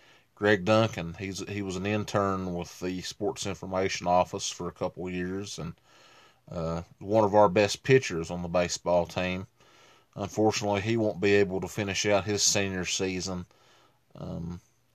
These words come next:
for the Highland Cavaliers, and it's very sad. Greg is a, uh, very strong-willed, well-mannered individual who's always given his best, no matter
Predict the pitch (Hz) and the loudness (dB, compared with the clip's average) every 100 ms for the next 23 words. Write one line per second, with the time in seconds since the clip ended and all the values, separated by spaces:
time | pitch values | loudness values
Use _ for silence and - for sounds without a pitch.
0 | _ - 104 92 90 87 87 - 90 85 | _ -4 -2 4 4 4 0 0 0 2
1 | 92 87 71 - 71 87 82 - 101 98 | -2 -4 -6 -10 -10 -10 -8 2 4 4
2 | - 101 95 82 80 - 98 107 101 92 | 4 4 4 2 -4 0 4 6 4 2
3 | 87 90 87 85 _ _ - _ _ _ | -4 -4 -4 -6 _ _ -20 _ _ _
4 | 87 87 82 87 - 95 107 120 127 - | -6 -4 -4 -10 -14 0 6 6 6 4
5 | - 117 117 113 98 101 98 98 95 95 | 4 6 6 4 2 2 4 4 2 0
6 | - _ _ _ - 107 104 101 98 98 | -6 _ _ _ 4 6 6 4 -2 -2
7 | 92 92 95 92 87 95 90 98 90 90 | -4 -4 -4 -4 0 2 2 0 0 -2
8 | 98 92 90 - 127 123 104 92 87 98 | -6 -6 2 8 8 10 6 4 0 0
9 | 92 90 92 - 80 92 87 - - - | 0 -6 -8 -6 -2 0 0 -2 -4 -8
10 | _ _ _ _ 104 101 101 101 98 95 | _ _ _ _ -2 0 2 4 4 0
11 | 107 | -2